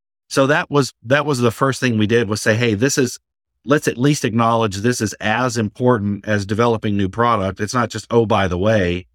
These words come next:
like, let's actually start developing all of this pro-, all this information on the front end." Now, we didn't realize at the time, this goes back ten years plus, we didn't realize, okay, then you start optimizing for,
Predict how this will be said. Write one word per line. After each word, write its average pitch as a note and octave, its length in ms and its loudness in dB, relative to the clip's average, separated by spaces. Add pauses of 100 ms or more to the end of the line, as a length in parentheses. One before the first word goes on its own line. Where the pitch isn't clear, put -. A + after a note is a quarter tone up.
(520)
like, A#2 240 0
let's C#3+ 320 2
actually B2+ 400 0
start B2+ 560 -2
developing A2+ 680 0
all A#2+ 280 2
of F#2+ 100 -2
this G#2+ 220 0
pro-, A2+ 400 0
all B2 180 2
this A#2 180 0
information G#2 800 0 (840)
on B2+ 140 2
the A2+ 80 2
front C3+ 320 0
end." F#2 360 0 (100)
Now, B2+ 200 2
we C3 120 2
didn't C#3 320 2
realize A#2 560 2
at G#2 100 0
the - 100 -8
time, A2+ 420 0
this A#2 140 -2
goes G#2 220 0
back F#2 200 0
ten G2 200 -2
years G2 260 -2
plus, G#2+ 240 -2 (380)
we C3+ 100 4
didn't D3+ 220 2
realize, A#2+ 480 0
okay, G#2+ 460 0 (1120)
then D#3+ 100 6
you E3 60 4
start C3+ 240 0
optimizing A#2 760 0
for, G2+ 480 2